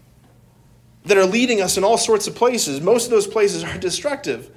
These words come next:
especially in the area of sexuality. So it's like, what are we supposed to do with those hearts? What are we supposed to do with those desires? Are we supposed to repress them? Like, is that what it means to be a good Christian? You just repress all your desire. Or are we supposed to indulge them?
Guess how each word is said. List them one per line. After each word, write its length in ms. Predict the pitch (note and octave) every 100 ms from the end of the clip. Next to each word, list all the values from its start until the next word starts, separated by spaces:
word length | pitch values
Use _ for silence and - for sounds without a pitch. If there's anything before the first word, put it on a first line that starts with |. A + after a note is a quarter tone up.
| - _ _ _ D#3+
especially 500 | - B3+ C#4 B3+ G#3+
in 60 |
the 80 | E3
area 220 | D3+ C#3+
of 60 | C3
sexuality. 640 | - C#3 - C#3 B2+ A#2+
So 160 | B2 A3
it's 140 | A3
like, 160 | A#3+ G#3
what 180 | F3 C4+
are 60 | D#4+
we 60 |
supposed 260 | - B3+ A#3+
to 80 | G#3
do 180 | F4
with 120 | G4 F3
those 200 | C3+ -
hearts? 260 | A#2 -
What 80 | G3+
are 40 |
we 60 | A#3+
supposed 240 | - G#3+ G3
to 60 |
do 240 | D3+ B3+ E4
with 160 | C#4
those 220 | D#3 C3+
desires? 540 | C3 B2+ B2+ A2+ - - - - - -
Are 60 | D3
we 80 | F3+
supposed 260 | F#3 G3+
to 60 | F3+
repress 520 | F3+ - - C#3+ -
them? 320 | B3+ D4 E4 - - - - -
Like, 100 | D#3
is 80 |
that 220 | D#3 G3+ A#3
what 100 | A#3
it 80 |
means 300 | A3 A#3+ B3
to 60 | A3+
be 160 | A3 A3
a 40 |
good 220 | F3+ G#3
Christian? 360 | - A3+ A3 G#3+
You 80 | F#3+
just 200 | F#3+ D#3+
repress 440 | C#3+ - A#3+ A#3
all 120 | A3
your 120 | G#3
desire. 540 | G3 F3 F3+ E3 C3 A2+ - _ - _ _ _ -
Or 100 | G3+
are 40 |
we 60 | G#3+
supposed 260 | A3 G#3
to 60 | G3
indulge 500 | D#3+ C#3+ D#3+ A3+ F#3
them? 420 | A3+ D4+ D#4+ -